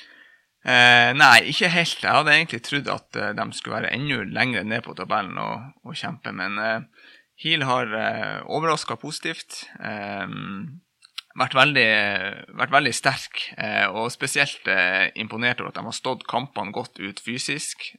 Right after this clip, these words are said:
eh, og så har de hatt en tydelig god identitet, spesielt i forsvarsspillet gjennom hele vårsesongen, og, og ligger egentlig der de fortjener å ligge. Jeg synes at femteplass gir et, eh, et riktig bilde av, eh, prestasjonene de har hatt i, i vårsesongen.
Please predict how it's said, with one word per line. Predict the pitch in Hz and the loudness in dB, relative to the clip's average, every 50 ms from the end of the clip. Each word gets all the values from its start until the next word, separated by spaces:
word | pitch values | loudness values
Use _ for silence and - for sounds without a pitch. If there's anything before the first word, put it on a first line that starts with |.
| _ | _
eh, | - - - - 117 101 104 101 87 71 | -14 -12 -10 -10 -10 -8 -8 -8 -8 -8
og | 71 - - | -10 -10 -10
så | - 120 117 | -6 -4 -2
har | 120 120 | 0 0
de | 113 113 113 - - - - - - - - _ _ - | 0 0 -2 -8 -14 -16 -20 -20 -20 -20 -20 _ _ -4
hatt | 131 135 | -4 -4
en | 117 104 104 101 113 - _ _ _ _ _ - | -4 -4 -6 -8 -10 -12 _ _ _ _ _ -6
tydelig | - 160 165 170 143 131 120 110 107 | -2 0 0 0 2 2 2 2 2
god | 117 135 143 123 | 0 -2 -2 0
identitet, | 104 101 107 107 101 104 95 131 127 120 107 - - | 0 -2 -2 -4 -6 -6 -2 0 0 0 0 -2 -8
spesielt | - - 117 110 - 123 127 - | -12 -10 -8 -4 -2 -2 -2 -4
i | - | -6
forsvarsspillet | - 113 120 120 - 123 117 - - 117 107 82 85 | -6 -6 -6 -4 -4 -6 -6 -2 0 2 2 2 2
gjennom | 104 107 107 92 | 2 0 -2 -2
hele | 104 104 110 110 | -2 -2 -2 -2
vårsesongen, | 104 104 - - 107 104 - 104 104 98 90 92 92 | -2 -4 -4 -6 -6 -6 -6 -6 -6 -6 -6 -6 -6
og, | 104 107 107 - - - - - - - - - - - _ | -6 -6 -8 -8 -12 -16 -20 -18 -18 -18 -18 -20 -20 -12 _
og | 160 160 | -2 2
ligger | 151 151 170 160 123 90 90 | 4 6 4 6 6 4 4
egentlig | 101 107 98 - 95 92 92 92 95 95 87 95 90 85 90 - - 175 - | 4 2 2 2 2 4 2 2 0 -2 -6 -8 -10 -12 -12 -14 -14 -10 0
der | - 113 120 123 | 4 4 6 6
de | 110 101 110 | 4 2 -2
fortjener | - - 175 208 135 135 110 | -6 -4 0 0 0 0 0
å | 95 | 0
ligge. | 92 101 95 98 | -2 -2 -2 -2
Jeg | 92 113 123 | -4 -4 -6
synes | - 131 127 120 - | -6 -6 -6 -6 -6
at | 101 - | -6 -4
femteplass | - 113 117 - 123 - 117 113 - | -4 -4 -4 -4 -4 -2 -2 -2 -4
gir | - 101 107 110 107 | -4 -2 0 0 0
et, | 104 - _ - | 0 -2 _ -8
eh, | 107 55 - - - - 127 | -6 -4 -4 -4 -2 -2 -2
et | 156 - | -2 0
riktig | 123 151 147 - - 120 98 | 0 0 0 0 -2 -2 0
bilde | 113 120 127 120 | 0 0 2 4
av, | 110 90 82 78 85 | 4 4 4 4 2
eh, | 95 92 90 101 | 2 2 2 2
prestasjonene | - - 113 - - 104 - - 120 110 92 | -2 -6 -6 -4 -6 -6 -6 -6 -6 -4 -4
de | 80 80 76 | -4 -4 -4
har | - | -4
hatt | 101 101 98 95 - | -4 -6 -6 -6 -8
i, | - - - 143 - - | -10 -12 -12 -14 -14 -10
i | - | -8
vårsesongen. | 117 107 101 - 104 - - - - - | -8 -6 -6 -8 -8 -10 -12 -14 -16 -20